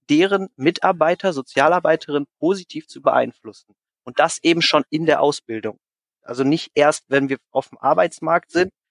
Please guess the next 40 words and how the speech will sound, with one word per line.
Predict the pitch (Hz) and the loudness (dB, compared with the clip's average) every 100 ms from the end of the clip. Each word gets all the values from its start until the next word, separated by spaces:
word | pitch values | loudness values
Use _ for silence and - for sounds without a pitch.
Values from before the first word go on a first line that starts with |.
| _ | _
sondern | - 143 175 190 175 | 0 2 2 2 0
wenn | 131 | 2
man | 139 | 2
die | 127 | -2
Zukunft | - 165 - 117 - | -10 -14 -16 -16 -18
sichern | - 113 175 208 196 | -10 -6 0 0 2
möchte | 196 - 165 | -2 -4 0
der | 170 | 0
sozialen | 170 - 170 165 165 | -2 -2 2 2 2
Arbeit, | 165 175 - | 0 -2 -4
wenn | 123 | -4
man | 120 117 | -4 -6
sich | - _ | -12 _
Fachkräfte | - 170 - - 160 - 156 | -4 -4 -8 -2 -2 -2 -14
sichern | 135 156 - 180 170 | -16 -14 -2 0 2
möchte, | 165 - 165 170 _ _ _ _ | 0 0 -2 -2 _ _ _ _
muss | 131 156 151 | -2 0 0
man | 139 - | -2 0
in | 135 139 | 0 2
der | 127 | 2
Ausbildung, | 123 139 - 135 131 120 - | 2 0 0 0 0 0 -4
also | 117 | -4
im | 139 143 | -2 0
Studium | - - 135 127 123 - | -2 -6 -6 -2 -2 -2
anfangen. | - 101 _ _ _ _ _ _ _ _ | -8 -8 _ _ _ _ _ _ _ _
Und | 123 - | -18 -2
das | 135 143 - _ | -2 -2 -6 _
gemeinsam | 131 117 131 175 180 196 214 233 _ | -4 0 2 0 0 0 -2 -10 _
und | 139 131 - _ _ _ _ _ - | -6 -6 -12 _ _ _ _ _ -2
da | 127 | 0
müssen | 156 156 160 139 | 0 0 -2 0
erstmal, | 143 - 156 156 160 - _ - | 0 0 2 4 2 -4 _ -16
damit | 120 131 - | -4 -2 0
da | 127 | 0
aus | - | -2
dieser | 127 131 | -4 -4
Aktion | - - 139 139 131 | -4 -4 2 2 2
ein, | 120 113 | 0 0
eine | 117 117 | -6 -10
Bewegung | _ 123 151 | _ 0 0